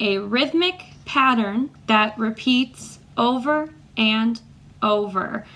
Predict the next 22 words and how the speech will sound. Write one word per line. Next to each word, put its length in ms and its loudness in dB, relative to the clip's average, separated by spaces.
Good. 440 2
If 140 2
you 80 4
haven't 260 2
finished 320 0
writing 300 2
it 120 -4
down, 340 4
pause 360 0
the 100 -4
video 400 0
so 180 -4
you 120 2
can 180 0
write 160 2
it 120 -4
down 160 2
on 100 2
your 100 0
piece 280 -2
of 120 0
paper, 540 -2